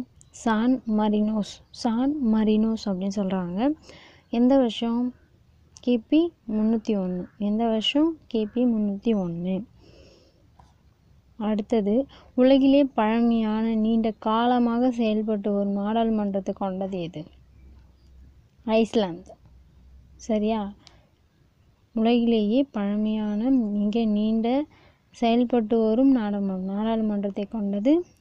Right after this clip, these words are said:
ஐஸ்லாந்து. எந்த வருஷம்? ஆய-, தொள்ளாயிரத்தி முப்பது. தொள்ளாயிரத்தி முப்பது, particular place வந்து திங்கவேலிர். மனித தீவு எங்க இருக்கு?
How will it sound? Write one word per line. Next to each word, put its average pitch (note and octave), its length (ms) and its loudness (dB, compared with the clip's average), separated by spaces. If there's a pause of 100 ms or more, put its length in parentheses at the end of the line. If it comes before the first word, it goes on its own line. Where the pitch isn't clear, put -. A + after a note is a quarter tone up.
(100)
ஐஸ்லாந்து. G3+ 680 -2
எந்த G#3 280 -2
வருஷம்? G3+ 460 -2
ஆய-, G#3 300 -2 (200)
தொள்ளாயிரத்தி A3+ 760 -2
முப்பது. G#3 500 -4 (760)
தொள்ளாயிரத்தி A3 760 -2
முப்பது, G#3 440 -2 (140)
particular G#3+ 720 0
place A#3+ 340 -2
வந்து G3+ 360 -2 (240)
திங்கவேலிர். G#3+ 880 -2 (340)
மனித C#4+ 420 4
தீவு A#3 340 0
எங்க G#3+ 300 0
இருக்கு? G3 300 -4